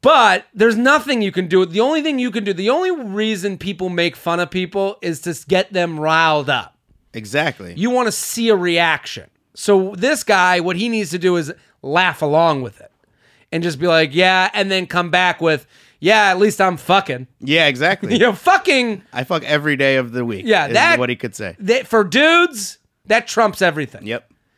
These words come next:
Speaker 1: Dick coming goes right above that big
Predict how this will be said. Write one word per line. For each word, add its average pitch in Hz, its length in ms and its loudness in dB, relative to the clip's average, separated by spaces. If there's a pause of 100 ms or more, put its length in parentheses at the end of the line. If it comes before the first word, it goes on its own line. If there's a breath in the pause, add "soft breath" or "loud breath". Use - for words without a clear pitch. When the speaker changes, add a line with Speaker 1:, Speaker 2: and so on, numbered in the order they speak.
(680)
Speaker 1:
Dick 262 540 0
coming 320 540 2 (540)
goes 185 300 2
right 214 520 2
above 190 720 2 (560)
that 147 480 -2
big 196 380 4